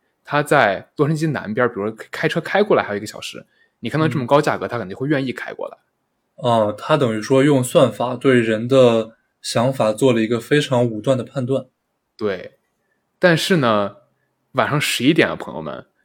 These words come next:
Speaker 1: 就算我是 Uber 司机，如果我今天不知道这有这么大一个活动，就算我知道了，我怎么知道会有十一倍呢？我根本不会去看手机，好吧？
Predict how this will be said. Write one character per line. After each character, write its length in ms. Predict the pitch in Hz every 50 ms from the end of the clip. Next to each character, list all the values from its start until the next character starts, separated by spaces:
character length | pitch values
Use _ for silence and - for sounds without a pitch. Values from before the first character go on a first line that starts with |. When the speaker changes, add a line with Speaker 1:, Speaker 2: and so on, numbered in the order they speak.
| _
Speaker 1:
就 140 | - 220 196
算 180 | - - 214 175
我 180 | 135 110 -
是 120 | - - 131
Uber 180 | 147 131 120
司 160 | - - 127 117
机， 120 | 120 117
如 280 | 113 - - 113 127 156
果 100 | 170 165
我 140 | 127 107
今 160 | 98 - 151 147
天 160 | 160 170 160
不 80 | 151
知 100 | 131 160
道 220 | 165 180 156 123 -
这 100 | - 135
有 80 | 113
这 80 | 107 135
么 80 | 131 127
大 120 | 123 120
一 40 | 113
个 80 | 110
活 220 | 104 - - 87 95
动， 240 | 101 82 - - - _ _
就 100 | - -
算 160 | 196 - 180 123
我 100 | 190 190
知 160 | - - 190
道 140 | 185 165 120
了， 60 | 101
我 100 | 113 143
怎 80 | 151
么 60 | 104 95
知 60 | 117
道 60 | 117
会 100 | 107 135
有 60 | 107 101
十 200 | - - - 101
一 80 | 107
倍 140 | 107 113 98
呢？ 120 | 85 - - _ _ _ _ _ _ _ _
我 100 | - 123
根 140 | - 226 226
本 80 | 196 143
不 80 | -
会 100 | - 185
去 80 | 180 -
看 120 | - 208
手 140 | - - 101
机， 180 | - - - 180
好 180 | - - 101
吧？ 260 | 65 - 50 - -